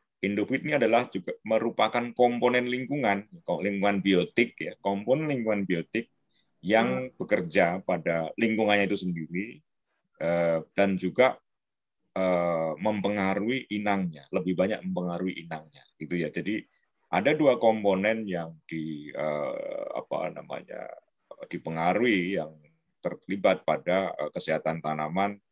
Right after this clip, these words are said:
Speaker 1: karena, eh, faktor endofit ini, yaitu komponen inang dan lingkungannya.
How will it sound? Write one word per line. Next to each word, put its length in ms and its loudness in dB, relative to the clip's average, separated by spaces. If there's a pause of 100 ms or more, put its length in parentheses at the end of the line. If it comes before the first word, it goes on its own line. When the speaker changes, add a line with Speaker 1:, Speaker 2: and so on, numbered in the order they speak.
(440)
Speaker 1:
karena, 460 -2
eh, 360 -4 (220)
faktor 320 -2
endofit 480 -10
ini, 240 -14
yaitu 560 -2
komponen 480 -6
inang 400 -2
dan 160 -2
lingkungannya. 640 -14